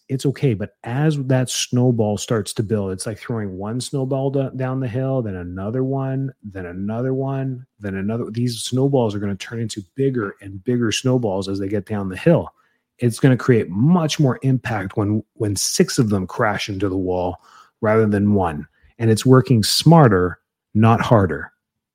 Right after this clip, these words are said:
Okay? So that's what we're gonna do for twenty twenty-four. Start that right now. The holidays are a great time to get these little things organized and, and delegate some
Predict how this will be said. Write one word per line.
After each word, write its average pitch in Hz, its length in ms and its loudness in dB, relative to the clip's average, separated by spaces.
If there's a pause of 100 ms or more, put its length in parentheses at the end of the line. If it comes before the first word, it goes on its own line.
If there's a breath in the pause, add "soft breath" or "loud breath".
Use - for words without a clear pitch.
Okay? 131 240 4 (1160)
So - 160 -2
that's 123 360 -2
what 151 140 4
we're 139 120 4
gonna 131 180 6
do 107 340 2
for - 180 -14
twenty 107 220 0
twenty-four. 104 420 0
Start 135 340 4
that 139 160 4
right 127 200 4
now. 110 240 0
The 107 80 0
holidays 123 380 4
are 107 80 2
a 98 80 -4
great 120 260 0
time 113 280 -4
to 104 60 -2
get 104 200 -4
these 104 180 -2
little 127 160 4
things 135 380 2
organized 104 580 -2
and, 104 220 -2
and 110 180 -2
delegate 131 400 4
some 107 240 -2